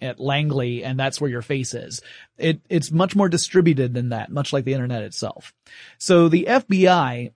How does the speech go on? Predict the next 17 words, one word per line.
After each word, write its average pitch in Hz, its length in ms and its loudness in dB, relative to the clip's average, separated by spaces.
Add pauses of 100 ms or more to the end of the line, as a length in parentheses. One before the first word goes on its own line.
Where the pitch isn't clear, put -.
has 156 280 0
the 147 200 -2
Interstate 170 500 0
Photo 160 320 4
System. - 560 -8 (440)
This 202 280 2
was 247 220 0
sort 226 560 2
of 151 500 4 (160)
a, 143 500 2
an 165 140 -2
evolution 170 760 4
of 135 340 -2
their 127 340 0 (140)
national 147 800 0
fingerprint 147 520 0
database. - 640 -8